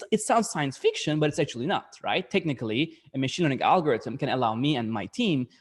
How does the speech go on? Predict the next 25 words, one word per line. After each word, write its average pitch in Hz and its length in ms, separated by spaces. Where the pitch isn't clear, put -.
to, 160 140
to, 156 100
to, 151 300
to - 140
reconstruct 151 600
a 120 80
reality 135 420
based 120 280
on 113 120
what 120 200
the, 107 160
you 131 60
know, 104 160
input 127 260
is, - 320
right? 147 220
So 220 140
then 269 360
the 196 140
other 190 160
question 180 380
was, 165 160
how 247 160
can 247 220
we, 196 100